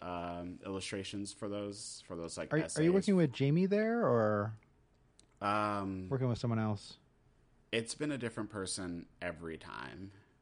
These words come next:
Speaker 2: Wow,
Speaker 1: I feel like
Speaker 2: okay.
Speaker 1: the first person was, like, um, this person, uh, what was her name?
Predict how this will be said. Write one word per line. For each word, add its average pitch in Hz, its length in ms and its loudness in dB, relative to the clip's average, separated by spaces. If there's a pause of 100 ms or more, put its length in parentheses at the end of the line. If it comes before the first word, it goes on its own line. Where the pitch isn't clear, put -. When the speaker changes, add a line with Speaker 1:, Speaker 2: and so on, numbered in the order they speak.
Speaker 2:
Wow, 87 240 -6
Speaker 1:
I 131 40 -8
feel 113 100 -2
like 104 160 -2
Speaker 2:
okay. 92 80 -2
Speaker 1:
the 98 80 -2
first 107 320 -6
person 110 480 -4
was, 95 180 -8
like, 92 400 -6 (160)
um, 80 800 -6
this 85 140 -12
person, 90 640 -14 (220)
uh, 85 200 -12 (100)
what 82 120 -16
was 90 160 -14
her 85 160 -14
name? 73 440 -14